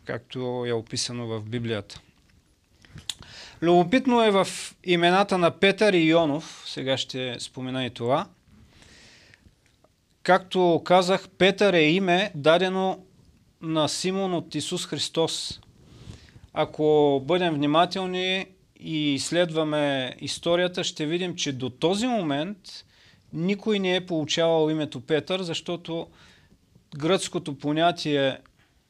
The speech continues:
Петрус или арамейското Кефа или Кифа не се е използвало за име на човек. Всъщност Симон е първият човек, който получава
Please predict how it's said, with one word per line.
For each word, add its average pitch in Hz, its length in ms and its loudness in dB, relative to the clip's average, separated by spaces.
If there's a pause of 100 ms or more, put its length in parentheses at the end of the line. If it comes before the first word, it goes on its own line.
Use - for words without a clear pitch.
(520)
Петрус 165 640 0
или 165 260 -2
арамейското 147 1120 0 (600)
Кефа 147 480 0
или 127 300 -4
Кифа 165 500 -2 (840)
не 165 180 -2
се 208 180 4
е 220 100 8
използвало 202 680 0
за 175 160 -2
име 190 180 -2
на 175 120 -4
човек. - 720 -6 (640)
Всъщност 185 640 -4 (200)
Симон 202 440 0
е 180 160 0
първият 190 400 4
човек, 185 300 0
който 180 420 -2
получава 165 720 0